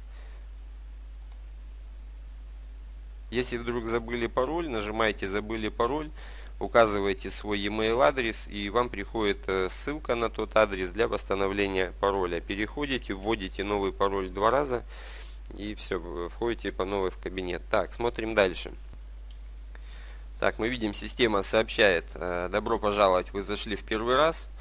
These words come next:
И прежде чем окончить регистрацию, нам необходимо добавить семь друзей из предложенного списка.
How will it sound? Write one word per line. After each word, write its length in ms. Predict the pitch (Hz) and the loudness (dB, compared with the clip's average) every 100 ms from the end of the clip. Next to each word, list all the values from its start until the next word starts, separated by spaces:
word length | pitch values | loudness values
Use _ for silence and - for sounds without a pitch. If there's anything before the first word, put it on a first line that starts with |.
| - - - | -12 -12 -6
И 180 | 107 107 | 0 2
прежде 380 | 110 117 123 113 | 2 2 2 0
чем 220 | - 107 | 0 0
окончить 460 | 104 113 110 117 104 | 0 0 -2 -2 -2
регистрацию, 840 | 107 104 - 135 143 - 110 104 - - - - - - | -4 -4 0 2 2 0 -4 -4 -6 -12 -12 -12 -12 -12
нам 220 | 113 123 127 | 4 4 6
необходимо 580 | 110 - 117 113 123 101 | 2 2 0 2 2 4
добавить 520 | 98 110 113 101 - - | 6 6 6 2 -6 -6
семь 300 | - 113 110 | -2 0 0
друзей 480 | 101 104 113 131 | -2 0 4 4
из 280 | 135 104 110 | 2 -2 -4
предложенного 600 | - 98 101 104 101 95 | -4 -2 0 0 0 0
списка. 600 | 95 - 104 90 - - | -2 -4 -6 -6 -6 -10